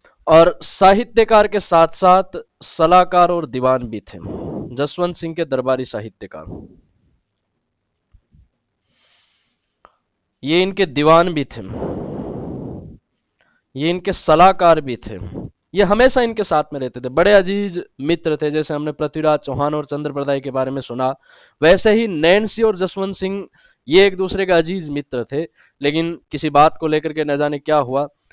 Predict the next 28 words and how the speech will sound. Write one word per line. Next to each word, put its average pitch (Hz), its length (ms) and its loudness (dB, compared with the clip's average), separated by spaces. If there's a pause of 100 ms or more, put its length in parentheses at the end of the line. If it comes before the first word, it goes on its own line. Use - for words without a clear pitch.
(120)
और 135 420 6
ये 165 460 0
इन 156 120 -6
पर 160 160 -6
विश्वासघात 143 680 2
का 143 140 0
आरोप 139 260 -2
लगा 127 180 -2
देते, 123 260 -8
गबन 143 320 -4
का 156 160 -2
आरोप 131 240 -6
लगा 151 160 -6
देते, 131 240 -12
जिसकी 143 280 -12
वजह 127 180 -8
से 139 160 -12
ये 139 120 -6
व्यथित 131 500 -6
होकर 123 280 -10
के 139 120 -12
आत्महत्या 120 560 -8
कर 107 140 -10
लेते 113 220 -10
अपने 139 220 -10
भाई 110 220 -8
के 110 120 -14
साथ 95 220 -10